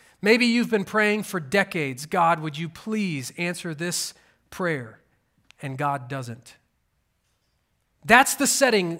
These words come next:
of Elizabeth and Zechariah, who were advanced in years. They were old. The King James Version says they were stricken with years. I think that makes more sense than advanced of years. You know anybody old?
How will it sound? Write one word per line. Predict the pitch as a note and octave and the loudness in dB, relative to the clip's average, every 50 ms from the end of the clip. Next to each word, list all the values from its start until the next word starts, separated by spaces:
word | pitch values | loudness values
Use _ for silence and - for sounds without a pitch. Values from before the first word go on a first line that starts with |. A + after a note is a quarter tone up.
| - _ - | -8 _ -6
of | F3 D#3 | -4 -2
Elizabeth | E3+ D#3 E3 G3 G3 F3+ F#3+ F#3 G3 F#3+ - - _ - _ - | -2 0 0 0 0 -2 -2 -4 -4 -6 -6 -10 _ -20 _ -10
and | E3 E3 | -8 -8
Zechariah, | C3+ F3+ F3+ E3 - D#3+ D#3 D3+ C#3+ C3+ B2 A#2 G#2+ A2+ - _ _ _ _ _ _ _ | -4 -4 -4 -4 -4 -4 -4 -2 -2 -2 -2 -4 -8 -12 -18 _ _ _ _ _ _ _
who | - D#3+ | -12 -10
were | C#3+ D3 D3 C#3 | -8 -6 -6 -6
advanced | C3 B2+ A2+ A2 B2+ D3 D#3 D#3+ D#3+ D#3 - - - - _ _ _ _ _ _ _ - | -6 -8 -8 -10 -8 -8 -6 -6 -8 -10 -12 -14 -16 -20 _ _ _ _ _ _ _ -14
in | C#3 B2+ B2 | -12 -10 -10
years. | C3 C3 A#2+ G#2 G#2+ G#2 - - - - _ _ _ _ _ _ _ _ _ _ _ _ _ _ _ _ _ _ _ _ _ _ _ _ _ _ - | -8 -8 -8 -10 -12 -18 -20 -20 -20 -20 _ _ _ _ _ _ _ _ _ _ _ _ _ _ _ _ _ _ _ _ _ _ _ _ _ _ -10
They | F3+ F#3 | -8 -6
were | G3 G3+ - | -6 -6 -6
old. | - A3+ B3 B3+ G3 C3 A#2+ - - _ _ _ _ _ _ _ _ _ _ _ _ _ _ _ _ _ _ _ _ _ _ _ _ _ _ - - F3 G3+ G3 F#3+ | -6 -8 -8 -8 -8 -12 -14 -18 -20 _ _ _ _ _ _ _ _ _ _ _ _ _ _ _ _ _ _ _ _ _ _ _ _ _ _ -14 -12 -10 -10 -8 -4
The | F#3+ - | -4 0
King | - C#4+ C4 G#3 | 2 2 2 4
James | A#3+ C4 B3+ A#3 | 4 4 4 4
Version | G3+ A3 B3 A#3 G3+ G3 | 2 2 2 2 0 -2
says | - A#3+ A3 G#3 E3 | -2 0 0 0 2
they | F#3+ G#3+ | 0 0
were | G#3 G3 F#3+ | 0 0 -2
stricken | F3+ - - - - - D4+ E4 D#4+ - C4 G#3 E3 C3+ B2 A2 - | -2 -2 -4 -4 -4 0 0 0 2 2 2 2 2 0 -4 -8 -8
with | F3 F#3+ F3 - F3+ | -4 -4 -4 -4 -4
years. | E3 D3+ C3+ B2 A#2 A#2 - - | -4 -4 -4 -6 -8 -10 -8 -2
I | - B3 | 2 2
think | D4+ - F#4+ F#4 - F3+ | 2 2 2 -2 0 2
that | G#3 A3 G3+ E3+ | 2 2 2 2
makes | F3 F3+ E3 - - - | 0 -4 -4 -4 -6 -6
more | E3+ D#3+ C#3 | -6 -6 -6
sense | - - E3 D#3 - | -6 -6 -6 -6 -6
than | - - D#3+ D3 | -6 -6 -6 -6
advanced | C#3 B2+ A#2 C#3 C#3+ D#3 E3 D#3+ - - | -6 -8 -6 -6 -6 -6 -6 -8 -8 -10
of | F#3 E3 | -10 -8
years. | F3 G3 F#3 - - - - - | -6 -8 -8 -10 -12 -16 -6 0
You | C4 E4 | 4 8
know | G4 F#4+ F#4 | 8 10 10
anybody | F4 E4 C4 B3 C#4 C4 A#3+ | 8 6 6 4 4 4 4
old? | G#3 G#3+ A3 A#3 A#3+ B3 B3 | 2 2 2 2 2 0 -4